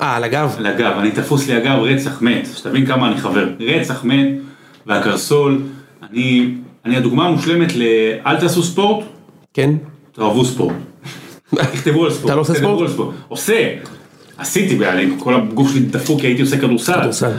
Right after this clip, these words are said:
Speaker 2: הגוף שלי עכשיו נדפק עוד פעם, אה, חדר כושר וזה. אל תעשו ספורט. אל, אני לא רוצה לראות אתכם רצים ב-, על הטיילת, לא רוצה.
Speaker 1: למה?
Speaker 2: כי אני לא רוצה שתגיעו למצב שלי.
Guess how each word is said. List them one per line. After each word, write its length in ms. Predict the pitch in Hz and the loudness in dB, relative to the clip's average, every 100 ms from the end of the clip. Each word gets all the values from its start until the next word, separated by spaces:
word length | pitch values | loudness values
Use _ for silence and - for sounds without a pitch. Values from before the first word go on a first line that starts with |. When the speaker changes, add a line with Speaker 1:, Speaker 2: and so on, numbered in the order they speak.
| - | -2
Speaker 2:
הגוף 220 | 113 139 | 0 2
שלי 100 | 139 | 2
עכשיו 160 | - 131 | 2 2
נדפק 240 | 123 143 | 2 2
עוד 160 | 151 135 | 0 0
פעם, 300 | 135 123 120 | 0 2 2
אה, 120 | 123 120 | 0 0
חדר 220 | 135 135 | 0 2
כושר 300 | 160 160 123 | 2 2 0
וזה. 280 | 113 127 135 - - - _ 135 | 0 2 0 -2 -10 -20 _ 0
אל 160 | 165 | 2
תעשו 320 | 170 135 - - | 2 0 0 -2
ספורט. 380 | - 131 90 - - - | 0 2 2 0 -4 -4
אל, 180 | 139 147 | 0 0
אני 260 | 143 147 143 | 0 0 2
לא 60 | |
רוצה 200 | 196 190 | 2 2
לראות 240 | 185 185 180 | 2 4 2
אתכם 180 | - 139 | 0 0
רצים 520 | 131 - 170 - - - - | 0 2 2 2 -2 -12 -12
ב-, 60 | - | -4
על 200 | 120 117 | 0 0
הטיילת, 480 | 113 120 131 117 - | 0 2 2 0 0
לא 80 | 165 | 0
רוצה. 240 | 165 - - - | 0 -4 -8 -2
Speaker 1:
למה? 260 | 139 131 143 - - - _ - - - - - - - - - | 0 2 0 -4 -18 -20 _ -20 -20 -20 -20 -20 -20 -20 -18 -6
Speaker 2:
כי 120 | 107 | 0
אני 120 | 107 | 2
לא 80 | 123 | 2
רוצה 180 | 170 170 | 0 0
שתגיעו 540 | 185 175 175 156 175 | 0 0 0 2 4
למצב 320 | 170 165 170 | 4 2 0
שלי. 240 | - 160 | 0 0